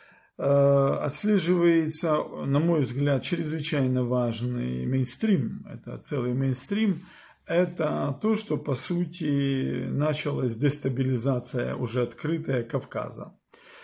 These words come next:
Я, собственно, вам когда-то это описывал, что это должно быть. И, м, помнится,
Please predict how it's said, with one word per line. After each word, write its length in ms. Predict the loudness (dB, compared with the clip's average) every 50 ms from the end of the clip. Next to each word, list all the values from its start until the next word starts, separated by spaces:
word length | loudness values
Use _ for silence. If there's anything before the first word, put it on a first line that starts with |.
| -20 -20 -20 _ -4
Я, 180 | -2 0 0
собственно, 600 | 2 2 0 0 0 0 0 0 2 4 4 4
вам 260 | 4 4 2 2 0 0
когда-то 460 | 0 2 2 4 2 2 2 2 0
это 340 | 2 0 0 -2 -2 -2 -2
описывал, 640 | -2 -2 -4 -4 -4 -2 -2 0 0 0 0 0
что 260 | -2 -4 -2 0 0 0
это 160 | 0 0 -2
должно 440 | -2 0 0 0 2 4 4 4 4
быть. 580 | 4 4 2 0 0 -2 -4 -6 -10 -14 -16 -16
И, 540 | -12 -8 -6 -4 -4 -4 -4 -4 -4 -4
м, 760 | -4 -6 -6 -6 -8 -8 -8 -8 -8 -6 -6 -6 -6 -8 -10 -10 -8
помнится, 680 | -6 -4 -4 -2 -2 -2 -4 -4 -4 -4 -4 -6 -8